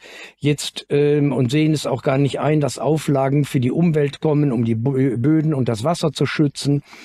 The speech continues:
oder um den Pestizid- und Düngemitteleintrag zu reduzieren, eine, eine verbesserte Tierhaltung zu erreichen und so weiter.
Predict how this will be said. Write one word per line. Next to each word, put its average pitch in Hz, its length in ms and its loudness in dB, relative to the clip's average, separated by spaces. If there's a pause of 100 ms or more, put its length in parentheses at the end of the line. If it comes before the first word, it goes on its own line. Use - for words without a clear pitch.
(460)
oder 139 380 2
um 135 140 4
den 123 180 2
Pestizid- 143 760 -2
und 117 200 0
Düngemitteleintrag 147 1160 0
zu 151 140 2
reduzieren, 143 1080 0 (560)
eine, 127 320 2 (100)
eine 127 280 2
verbesserte 139 720 0
Tierhaltung 151 680 0
zu - 140 -4
erreichen 131 560 0
und 120 180 -2
so 123 160 0
weiter. 123 520 0